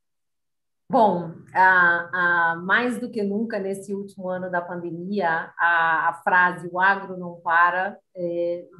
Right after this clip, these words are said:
virou uma verdade, né? A resiliência do agro brasileiro, ah, foi impressionante e fundamental pra todo o país. Então, a minha mensagem para os seus ouvintes é: continuem sendo resi-, resilientes, com ou sem pandemia.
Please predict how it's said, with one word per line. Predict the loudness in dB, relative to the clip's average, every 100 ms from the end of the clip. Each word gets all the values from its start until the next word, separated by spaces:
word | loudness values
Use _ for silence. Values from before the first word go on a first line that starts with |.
| -12
virou | -10 -8 -8 -6 -6 -6 -10 -12
uma | -10 -8
verdade, | -6 -4 0 0 -2 -10 _
né? | -10 -10 -10 -16 _ _
A | -4
resiliência | 0 -2 -2 -4 0 2 2 -2 -4 -6
do | -4 2
agro | 4 4 0 -4
brasileiro, | -4 -4 -6 -10 -8 -8 -8 -12 -18 _ _ -2
ah, | 2 2 0
foi | -4
impressionante | -2 -2 -2 2 2 2 -4 -8 -6 -6 -6 -12
e | -14
fundamental | -8 -4 -2 -2 -4 -4 0 2 2 -2
pra | -8
todo | -12 -14 -16
o |
país. | -6 -6 -6 -12 -18 _ _ _ _ _
Então, | -6 -4 -2 -2
a |
minha | -4 -6
mensagem | -6 -8 0 2 2 -2 -4 -6
para | -8
os | -12 -12
seus | -12 -12
ouvintes | -14 -16 -14 -12 -12 -14 -10
é: | -10
continuem | -10 -10 -10 -10 -12 -10 -12
sendo | -10 -10 -8
resi-, | -8 -8 -8 -4
resilientes, | -2 -2 -4 -6 -2 -2 -2 -8 -14
com | -10 -2 0 0 -2
ou | -6
sem | -6 -8 -8 -8
pandemia. | -8 -4 -4 -4 -8 -8 -8